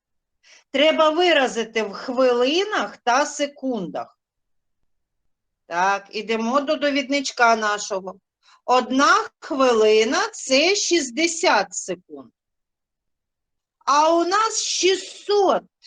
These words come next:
секунд. Скільки хвилин поміщається? Десять. Десять хвилин,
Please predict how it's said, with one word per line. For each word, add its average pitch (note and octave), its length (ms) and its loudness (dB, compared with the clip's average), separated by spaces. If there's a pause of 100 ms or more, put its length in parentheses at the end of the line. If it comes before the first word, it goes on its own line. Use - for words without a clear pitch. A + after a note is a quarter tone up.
(400)
секунд. A3 760 -6 (380)
Скільки G4+ 720 -2
хвилин D4+ 640 -2
поміщається? F#3+ 1160 -4 (240)
Десять. A#3+ 840 -2 (840)
Десять A3+ 920 0
хвилин, A3+ 840 0